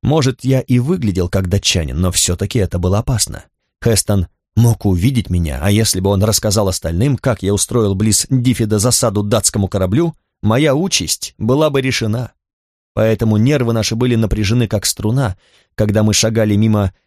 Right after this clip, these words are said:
окровавленных тел по тропе, что тянулась вдоль берега реки.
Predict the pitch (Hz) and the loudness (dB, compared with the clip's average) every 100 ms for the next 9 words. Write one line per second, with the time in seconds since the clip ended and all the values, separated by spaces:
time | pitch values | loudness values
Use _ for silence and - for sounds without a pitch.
0 | - 110 120 110 123 110 107 101 - 131 | -4 -2 0 2 2 2 0 -2 0 0
1 | 107 107 - 101 143 139 - _ _ - | 0 -2 0 0 0 0 -4 _ _ -6
2 | - 131 135 131 113 107 117 120 123 120 | -2 0 2 2 0 0 0 0 0 0
3 | 131 113 107 107 - 69 | 0 2 0 -2 -4 -12